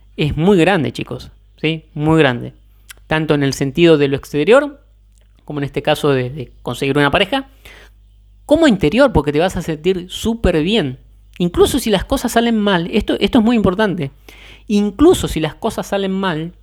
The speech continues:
o no salen como esperabas, el hecho de haberte enfrentado a tus miedos te vas a sentir súper bien y no te va a importar ese resultado. Porque habrá sido una victoria interna, tal vez un, no una victoria externa, pero sí interna. Y te vas a hacer más grande y cada vez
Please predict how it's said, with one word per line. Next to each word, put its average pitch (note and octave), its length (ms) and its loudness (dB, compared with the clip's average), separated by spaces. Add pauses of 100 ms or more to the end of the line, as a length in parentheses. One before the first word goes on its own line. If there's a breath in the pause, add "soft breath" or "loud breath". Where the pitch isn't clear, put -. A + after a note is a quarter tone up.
(580)
o D3+ 120 2
no E3 100 4
salen F#3+ 280 0
como D#3+ 160 0
esperabas, D#3+ 560 2 (480 soft breath)
el F3+ 200 -2
hecho C4+ 300 0
de D3 80 4
haberte F#3+ 280 2
enfrentado D3 500 0
a D#3+ 80 0
tus D3 100 -6
miedos F3+ 320 -2
te E3+ 80 -6
vas A3 160 0
a F3 40 -2
sentir G#3 360 -4
súper A3 460 -2
bien A#3 180 0
y E3 120 -2
no A#3 160 0
te B3+ 100 0
va B3 40 2
a B3+ 40 2
importar A3 400 -2
ese F3+ 160 -6
resultado. C3 540 -8 (520 loud breath)
Porque E3 280 2
habrá F#3+ 200 4
sido A3+ 240 -2
una G#3 120 0
victoria F#3 360 -2
interna, D#3 520 -2
tal D3+ 180 -2
vez F#3+ 160 0
un, F3 260 -4
no E3+ 80 2
una G3+ 180 0
victoria F#3 440 -2
externa, - 560 -6
pero D3+ 160 -2
sí F#3 140 -6
interna. E3 560 -2 (500 soft breath)
Y - 80 -14
te C#3 80 -6
vas C#3 120 -2
a D3+ 40 -2
hacer E3+ 180 -2
más D#3+ 160 -2
grande E3 300 -2
y B2 40 -14
cada C#3+ 220 0
vez D3+ 180 -2